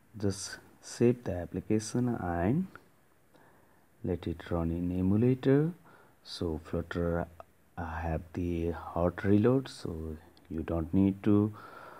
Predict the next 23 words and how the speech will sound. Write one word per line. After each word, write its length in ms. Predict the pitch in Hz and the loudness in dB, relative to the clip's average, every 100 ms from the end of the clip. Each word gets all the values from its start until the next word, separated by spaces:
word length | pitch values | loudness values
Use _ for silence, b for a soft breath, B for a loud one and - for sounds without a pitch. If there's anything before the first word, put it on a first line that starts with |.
| B B - | B B -8
uh, 60 | 92 | -4
run 520 | 87 85 92 101 101 | 0 2 6 8 6
the 100 | 104 | 4
code 420 | 104 110 104 101 - | 2 6 6 6 0
again 320 | 104 107 107 | 2 6 6
and 180 | 110 113 | 6 4
again. 520 | 104 117 113 117 110 - _ _ _ _ - 80 | 2 2 4 2 -2 -10 _ _ _ _ -14 -8
Uh, 80 | 78 | -4
just 300 | 82 82 - | -4 -4 2
save 260 | 98 98 - | 4 6 4
the 80 | |
code 460 | 101 107 107 107 - - _ _ _ | 2 6 6 6 0 -10 _ _ _
and 120 | 92 87 | -8 -6
it 180 | 82 | -2
will 360 | 87 87 92 117 | 0 4 6 4
work. 100 | 151 - B B B B B | 2 -6 B B B B B
So 200 | - 92 | -6 -2
let's 500 | 85 85 - - - - - | 0 0 -2 -4 -14 -12 -2
add 280 | 92 92 92 | 2 2 0
some 240 | - 92 | 2 4
more 460 | 92 98 127 139 - - _ | 4 4 4 2 -2 -10 _
widgets 520 | - 78 80 87 - - | -4 -4 0 -2 -2 4
here. 420 | 110 123 156 | 6 6 4